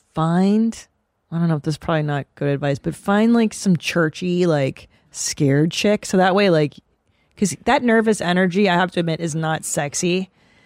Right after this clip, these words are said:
to a woman when you're like, "Eh, does this feel good?" You're like, "Stop it. Get the fuck off of me." So maybe if he finds a girl who's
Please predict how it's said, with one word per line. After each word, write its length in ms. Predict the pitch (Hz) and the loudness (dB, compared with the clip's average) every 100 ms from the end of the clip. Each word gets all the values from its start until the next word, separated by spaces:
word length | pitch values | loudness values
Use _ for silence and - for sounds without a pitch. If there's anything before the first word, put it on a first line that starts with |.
| _ - | _ -2
to 140 | 185 | 2
a 80 | 151 | 2
woman 380 | 147 160 180 185 | 2 0 0 0
when 100 | 156 | 0
you're 140 | 160 | -2
like, 180 | 160 - | -2 -4
"Eh, 340 | - 226 302 285 285 | -4 0 2 4 4
does 120 | 254 | 4
this 140 | 277 - | 2 2
feel 320 | 285 262 254 | 4 4 4
good?" 240 | 269 262 | 4 4
You're 80 | 208 | 4
like, 140 | 185 | 2
"Stop 500 | - - - 190 196 | 0 -8 -2 0 0
it. 160 | 151 - | -4 -8
Get 100 | 175 | -8
the 60 | 180 | -4
fuck 240 | 190 170 | -4 0
off 180 | 160 160 | -2 -2
of 80 | 170 | 0
me." 220 | 214 220 - - | 0 -2 -8 -10
So 140 | - | 0
maybe 200 | 202 240 | 4 4
if 60 | 294 | 4
he 100 | 247 | 2
finds 280 | 190 196 185 | 2 2 2
a 60 | |
girl 260 | 160 165 170 | 0 0 2
who's 240 | 165 123 | 0 -2